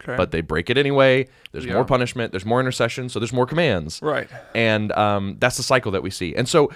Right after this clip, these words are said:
Speaker 2: I think the other way
Speaker 1: So,
Speaker 2: the,
Speaker 1: let's
Speaker 2: yeah, go
Speaker 1: pause.
Speaker 2: ahead.
Speaker 1: Okay,
Speaker 2: Yep.
Speaker 1: so, so there's this cycle that's happening,
Speaker 2: Uh-huh.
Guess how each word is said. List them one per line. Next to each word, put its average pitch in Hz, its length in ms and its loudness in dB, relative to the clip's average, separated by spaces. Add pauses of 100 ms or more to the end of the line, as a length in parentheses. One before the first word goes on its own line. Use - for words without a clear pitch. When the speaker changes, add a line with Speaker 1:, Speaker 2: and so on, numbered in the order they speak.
(140)
Speaker 2:
I - 80 -2
think 185 140 0
the 143 120 0
other 143 240 4
way 113 520 2 (100)
Speaker 1:
So, 151 280 -2
Speaker 2:
the, 113 300 -2
Speaker 1:
let's - 140 -6
Speaker 2:
yeah, 104 80 0
go 156 100 0
Speaker 1:
pause. 92 180 0
Speaker 2:
ahead. 107 140 -4
Speaker 1:
Okay, 101 100 -2
Speaker 2:
Yep. - 80 -10
Speaker 1:
so, - 100 -14
so - 340 -12 (540)
there's 135 180 -6
this 139 120 -4
cycle 147 460 2
that's 131 160 -6
happening, 113 580 -6 (160)
Speaker 2:
Uh-huh. 104 200 -4